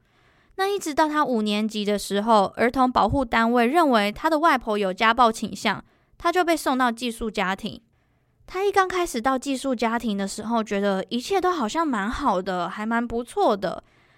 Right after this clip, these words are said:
但他后来说，这个寄宿家庭根本就是监狱。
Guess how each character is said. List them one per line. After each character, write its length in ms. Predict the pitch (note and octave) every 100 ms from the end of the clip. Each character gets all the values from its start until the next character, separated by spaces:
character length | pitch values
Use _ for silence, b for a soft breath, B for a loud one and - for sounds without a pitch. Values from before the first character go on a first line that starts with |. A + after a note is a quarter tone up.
| b -
但 140 | F#4+
他 120 | F4
后 220 | F4 E4
来 180 | A#3+ A3
说， 400 | A3+ A#3+ A3+ A#3 b b b
这 100 | F#4
个 140 | D#4 A#3+
寄 180 | C#4+
宿 160 | C#4+ C#4+
家 200 | B3 B3
庭 280 | B3 G#3 G#3
根 260 | A#3+ B3 B3+
本 180 | A3+ G3
就 140 | G#3
是 140 | A3+
监 280 | A3 G#3 G3
狱。 340 | G3 G#3+ -